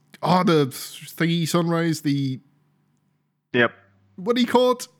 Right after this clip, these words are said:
Speaker 1: I can't remember what you call the name. And it's, it's on the tip of my tongue. And it's
Speaker 2: Heart? No.
Speaker 1: the,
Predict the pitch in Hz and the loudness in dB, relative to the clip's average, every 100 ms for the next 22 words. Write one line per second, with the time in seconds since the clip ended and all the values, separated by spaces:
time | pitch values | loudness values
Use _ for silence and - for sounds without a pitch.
0 | _ _ _ _ _ _ _ _ _ _ | _ _ _ _ _ _ _ _ _ _
1 | _ _ - - - - - - - - | _ _ -20 -20 -20 -20 -20 -20 -20 -20
2 | - - _ _ 120 - - - - 127 | -20 -20 _ _ -4 -2 -4 -8 -8 0
3 | 147 135 135 135 127 123 127 123 120 123 | 2 4 4 4 2 2 2 2 2 2
4 | 127 - _ _ _ _ _ _ _ _ | 0 -6 _ _ _ _ _ _ _ _
5 | _ _ _ _ _ 139 139 127 - - | _ _ _ _ _ 0 2 2 0 -2
6 | 139 135 135 127 147 135 135 117 127 135 | -2 2 2 2 2 2 2 2 2 2
7 | 139 - - - - - _ 127 123 113 | -2 -8 -20 -20 -20 -20 _ 2 2 0
8 | - - 110 123 - 131 95 87 _ - | -8 0 2 2 -2 -4 -4 -6 _ -4
9 | 139 | -4